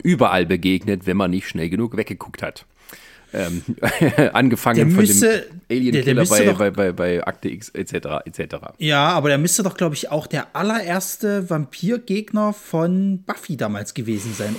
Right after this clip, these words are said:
Speaker 2: oder?
Speaker 1: Äh,
Speaker 2: In der
Speaker 1: absolut
Speaker 2: allerersten
Speaker 1: möglich. Wie
Speaker 2: Fol-
Speaker 1: gesagt, Brian Thompson war in den neunziger Jahren überall zu finden.
Speaker 2: Warte mal, ich gucke mal schnell. Aber ich bin der Meinung, dass der tatsächlich auch bei Buffy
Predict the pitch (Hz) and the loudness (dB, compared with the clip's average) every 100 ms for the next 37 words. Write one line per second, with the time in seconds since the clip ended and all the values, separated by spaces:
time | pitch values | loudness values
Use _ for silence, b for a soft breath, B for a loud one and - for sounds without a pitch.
0 | 135 226 294 - - - - 131 147 190 | -4 -4 -6 -12 -10 -10 -6 -2 0 4
1 | 247 190 196 262 285 120 180 139 147 - | 4 6 6 6 4 4 2 2 4 2
2 | - - - 135 - 143 143 175 - 190 | 2 -8 -8 -6 0 2 2 2 2 2
3 | 165 151 143 170 170 151 143 147 - 117 | 2 2 2 2 2 2 2 0 0 0
4 | - - - 87 82 80 87 - - 101 | -2 -4 -12 -10 -8 -8 -10 -16 -16 -12
5 | 98 101 110 110 - 127 98 92 - 113 | -8 -8 -10 -12 -10 -8 -8 -10 -10 -8
6 | 110 117 - 165 208 170 196 170 - 160 | -6 -6 -4 -2 0 0 0 -4 -4 -4
7 | 151 170 208 190 165 160 147 120 139 151 | -4 -8 -6 -4 -6 -6 -6 -4 -6 -4
8 | 208 214 | -4 -4